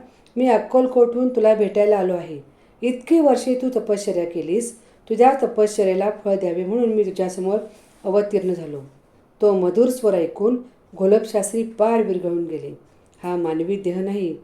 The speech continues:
याची त्यांना खात्री पटली." अक्कलकोट निवासी स्वामी समर्थांची कीर्ती त्यांनी ऐकली होती.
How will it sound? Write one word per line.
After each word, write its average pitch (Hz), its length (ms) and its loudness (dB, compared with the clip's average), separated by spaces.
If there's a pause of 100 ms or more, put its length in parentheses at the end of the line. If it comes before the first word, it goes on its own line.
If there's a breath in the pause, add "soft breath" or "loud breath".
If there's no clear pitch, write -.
(300 soft breath)
याची 190 280 -4
त्यांना 190 400 -2
खात्री 175 280 -8
पटली." 156 400 -10 (600)
अक्कलकोट 247 600 2
निवासी 233 420 2
स्वामी 226 340 -2
समर्थांची 214 640 -2
कीर्ती 208 300 -2
त्यांनी 190 280 -2
ऐकली 170 280 -6
होती. 135 300 -12